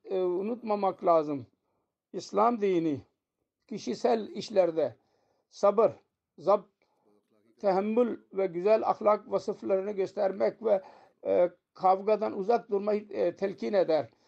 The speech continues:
Din, e, e, hamiyetini göstermeye dahi nasihat ediyor. Mesih Maud Aleyhisselatü Vesselam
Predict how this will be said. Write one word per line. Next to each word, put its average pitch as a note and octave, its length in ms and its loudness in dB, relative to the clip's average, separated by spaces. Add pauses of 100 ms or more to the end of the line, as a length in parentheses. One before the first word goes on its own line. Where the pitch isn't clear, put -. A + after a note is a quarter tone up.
(1700)
Din, A#3+ 400 2 (100)
e, G#3 120 -2
e, F#3+ 1200 0
hamiyetini A3+ 640 0
göstermeye G#3 560 2
dahi G3+ 200 0
nasihat G#3+ 400 0
ediyor. F3 260 2
Mesih F#3 300 -2
Maud A3+ 120 0
Aleyhisselatü G#3+ 460 0
Vesselam F#3+ 480 0